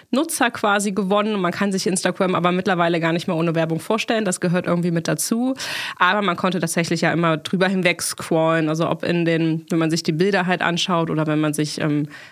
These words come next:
Stories anschaut, man konnte es einfach immer irgendwie überspringen. Und, ähm, ja, jetzt wird getestet, dass man's nicht mehr überspringen kann. Und das ist natürlich eine ganz neue Art und Weise, wie so eine, ähm, wie so eine App genutzt wird. Also ist eigentlich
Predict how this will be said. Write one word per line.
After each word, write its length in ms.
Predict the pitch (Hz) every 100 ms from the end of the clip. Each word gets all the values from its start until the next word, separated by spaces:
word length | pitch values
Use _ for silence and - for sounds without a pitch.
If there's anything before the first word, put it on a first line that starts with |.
| -
Stories 440 | - 180 180 180
anschaut, 480 | 160 160 175 156 156
man 100 | 151
konnte 220 | 156 151
es 80 | 156
einfach 260 | 147 156 147
immer 200 | 151 147
irgendwie 260 | 151 151
überspringen. 640 | 143 143 - 160 180 247 349 - _ _ _ _ _ _ -
Und, 280 | 196 196 196
ähm, 360 | 156 180 180 175 - - - -
ja, 100 | 156
jetzt 220 | 156 202 262
wird 120 | 240
getestet, 400 | - 247 - 226
dass 120 | -
man's 160 | 226 285
nicht 140 | 294
mehr 120 | 269
überspringen 480 | 202 196 - 185 190
kann. 240 | - 233
Und 80 | 262
das 120 | 196
ist 40 | -
natürlich 320 | 196 202 196
eine 260 | 202 190 185 _ -
ganz 380 | 190 240 247 233
neue 340 | 202 185 180
Art 220 | 170 185
und 120 | 185
Weise, 440 | 165 165 185 180 170
wie 60 |
so 120 | 165 170
eine, 380 | 165 165 165 -
ähm, 420 | 170 165 160 165
wie 60 | 165
so 80 | 180
eine 160 | 180
App 200 | - -
genutzt 560 | - 185 202 254 - -
wird. 200 | 151 147
Also 140 | 156
ist 100 | 160
eigentlich 400 | - 170 185 -